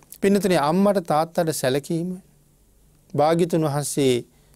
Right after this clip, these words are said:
දේශනා කරපු හැටියට අපිට ලේසියෙන් ඉවර කරන්න පු-, පුළුවන් සැලකීමක් නෙමෙයි. කරුණු කාරණාවල හැටියට අවුරුදු සීයක් දෙව්ර මත තියාගෙන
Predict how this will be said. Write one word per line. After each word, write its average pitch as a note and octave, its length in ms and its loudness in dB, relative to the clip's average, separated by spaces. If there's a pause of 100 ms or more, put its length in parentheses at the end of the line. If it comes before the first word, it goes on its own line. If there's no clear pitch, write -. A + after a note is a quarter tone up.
(160)
දේශනා D#3 500 0
කරපු C#3 320 -6
හැටියට C3 420 -6 (960)
අපිට D3+ 320 -4
ලේසියෙන් C#3+ 640 0
ඉවර D3+ 280 -2
කරන්න C3+ 340 -10
පු-, - 220 -16 (260)
පුළුවන් C#3+ 420 -4
සැලකීමක් C3 600 -8
නෙමෙයි. G3+ 280 -14 (1400)
කරුණු C#3 360 -2
කාරණාවල A#2 600 -2
හැටියට A#2 440 -6 (600)
අවුරුදු C#3+ 440 0
සීයක් B2+ 580 -4 (680)
දෙව්ර D3+ 440 2
මත D3+ 320 -4
තියාගෙන B2+ 440 -2